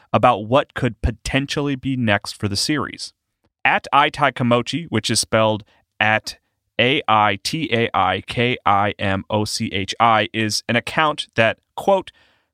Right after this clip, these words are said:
"translates stuff for fun, shared a number of tweets translating details from a recently released in Japan book,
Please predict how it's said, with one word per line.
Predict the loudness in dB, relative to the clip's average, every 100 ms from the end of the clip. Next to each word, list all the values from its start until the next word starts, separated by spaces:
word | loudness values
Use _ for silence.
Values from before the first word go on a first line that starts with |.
| _
"translates | 0 2 2 2 2 2 -2 -8
stuff | 0 2 2
for | -2
fun, | 0 2 2 -2 -12 _ _
shared | 2 2 2
a | 2
number | 2 2 0
of | 0
tweets | -4 -4 -4 -8
translating | -2 -2 0 -2 -2
details | -6 -8 -4 -4 -4
from | -6 -4
a | -4 -4
recently | -2 -2 -4 -4 -4
released | -2 -2 -4 -6
in | -6 -6
Japan | -6 -6 -4 -4
book, | 0 0